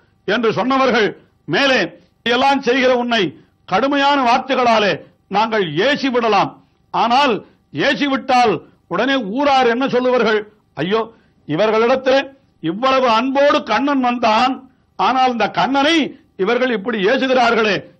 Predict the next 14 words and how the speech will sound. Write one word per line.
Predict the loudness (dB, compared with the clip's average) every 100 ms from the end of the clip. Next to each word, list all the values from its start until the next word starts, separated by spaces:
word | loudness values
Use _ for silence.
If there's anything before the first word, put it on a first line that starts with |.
| -6
இவர்கள் | -2 0 -2
மிக | -2 -2
மிக | 0 -2
தாழ்ந்தவர்கள், | -2 0 0 0 -2 -2 -4 -6 -16 _ _
இவர்கள் | -6 -2 -2
உயர்ந்தவர்களாயிருந்தால் | 0 0 0 2 0 2 2 2 0 -2 0 0 -4 -10 _
இப்படி | -12 -6 -4 -2
அவனை | -2 -2
ஏசுவார்களா?" | -2 0 2 2 2 0 0 -4 _ _
என்றெல்லாம் | -6 -2 0 2 2 0 -6 _ _
எங்களை | -6 -4 0 2 2 0
பிறர் | -4 -2 -2 0
ஏசாமல் | 0 0 2 2 2 0
இருப்பதனால், | 0 -2 0 0 0 -4